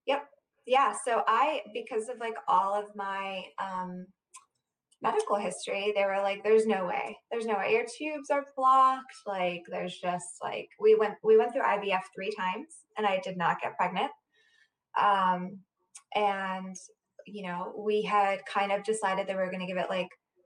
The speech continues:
we're like, "Okay, we could try one more time. We could look at adoption."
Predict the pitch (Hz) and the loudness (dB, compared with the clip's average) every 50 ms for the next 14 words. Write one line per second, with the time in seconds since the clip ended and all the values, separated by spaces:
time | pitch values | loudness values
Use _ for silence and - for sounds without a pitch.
0 | _ _ _ _ _ _ - 202 202 180 143 143 - 196 190 190 185 202 196 - | _ _ _ _ _ _ -2 -2 0 0 0 0 0 0 0 0 -2 -2 -4 -4
1 | 214 - - - 226 226 226 233 226 220 220 226 220 - 220 208 208 202 202 196 | -4 -4 0 2 4 4 4 4 2 4 4 2 2 2 2 4 4 4 4 2
2 | 196 196 185 180 180 185 180 202 196 214 214 208 202 208 190 196 190 - - - | 0 -4 -6 -6 -6 -6 -6 -4 -4 -2 -2 0 0 0 0 0 -2 -4 -4 -4
3 | 202 196 190 190 190 190 | -4 -4 -4 -6 -6 -8